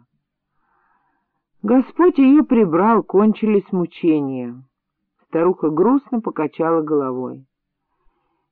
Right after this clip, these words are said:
"Иногда, милок, смертушке возрадуешься ото всей души, и так случается". "Как Дуся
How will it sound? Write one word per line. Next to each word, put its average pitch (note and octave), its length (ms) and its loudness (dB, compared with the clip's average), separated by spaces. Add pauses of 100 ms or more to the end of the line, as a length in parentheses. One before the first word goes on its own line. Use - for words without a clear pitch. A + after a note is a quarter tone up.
"Иногда, D#3 640 0
милок, B3 1000 0 (540)
смертушке A#3+ 680 0
возрадуешься A#3+ 1120 0
ото F3 260 -4 (100)
всей G#3 200 2
души, D#3+ 600 -6 (260)
и D#3+ 120 0
так A3+ 440 -2
случается". D#3+ 680 -8 (3500)
"Как A3+ 360 0
Дуся G#3 680 0